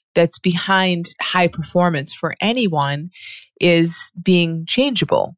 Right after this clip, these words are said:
or change able, as he calls it. Kinda same thing, right? So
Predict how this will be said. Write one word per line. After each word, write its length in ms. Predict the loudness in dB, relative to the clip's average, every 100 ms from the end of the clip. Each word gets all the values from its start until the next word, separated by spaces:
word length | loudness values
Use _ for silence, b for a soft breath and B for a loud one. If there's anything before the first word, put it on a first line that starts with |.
| _ -2
or 80 |
change 420 | 0 2 2 2 0
able, 440 | 2 2 0 -2 -4
as 160 | -2 -2
he 80 |
calls 300 | -4 -4 -6
it. 160 | -8 -12 _ b b _ _ _ _ -8
Kinda 280 | 0 2 2
same 280 | 4 2 2
thing, 260 | -2 0
right? 340 | 0 2 2 2
So 280 | 4 4